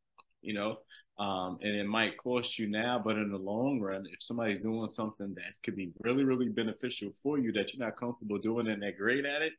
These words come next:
it sounds like how it's gonna, it's gonna work out to me. Um,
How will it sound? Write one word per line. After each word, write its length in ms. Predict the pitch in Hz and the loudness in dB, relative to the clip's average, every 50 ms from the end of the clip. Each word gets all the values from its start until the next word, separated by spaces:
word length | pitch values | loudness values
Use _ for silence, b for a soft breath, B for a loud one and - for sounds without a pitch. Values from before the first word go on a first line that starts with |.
| _ _ _ _ _ _ _ _ _ _ _ _ _ _ | _ _ _ _ _ _ _ _ _ _ _ _ _ _
it 80 | - - | -6 -2
sounds 360 | - - 117 120 120 123 110 | 2 4 4 6 4 4 4
like 180 | 117 113 110 - | 2 2 4 4
how 160 | 120 110 107 | 4 4 4
it's 100 | 107 104 | 4 0
gonna, 260 | - - 110 107 98 73 | -2 -2 -2 -2 0 0
it's 140 | 95 101 - | -2 -2 -2
gonna 200 | - 113 104 98 | -2 -2 -2 -2
work 240 | 95 98 107 101 - | -2 -2 -4 -2 -2
out 200 | 101 92 87 - | -2 -2 -4 -4
to 100 | - - | -8 -10
me. 280 | 85 85 87 85 82 - _ _ _ - - | -8 -8 -8 -8 -10 -14 _ _ _ -20 -20
Um, 240 | 85 85 85 85 82 | -18 -18 -18 -18 -16